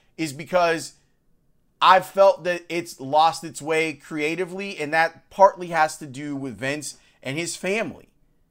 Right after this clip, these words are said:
and them having so much control over the industry overall. Thank God for A E W and what Cody Rhodes is trying to do,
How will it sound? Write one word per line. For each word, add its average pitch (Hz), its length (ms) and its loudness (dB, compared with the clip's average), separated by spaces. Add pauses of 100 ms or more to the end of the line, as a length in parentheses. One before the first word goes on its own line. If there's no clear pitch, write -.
(1120)
and 151 200 -4
them 185 240 -2
having 165 400 -2
so 185 320 -2
much 220 240 -4
control 175 580 -4
over 151 240 -2
the 143 100 -14
industry 151 540 -8
overall. 131 680 0 (960)
Thank 170 260 0
God 160 380 8
for 151 160 -8
A 139 140 -6
E 147 180 -12
W 127 500 -4
and 120 100 -10
what 127 160 -4
Cody 135 280 -6
Rhodes 131 300 -6
is 120 100 -12
trying 135 300 -2
to 123 80 -10
do, 131 320 -6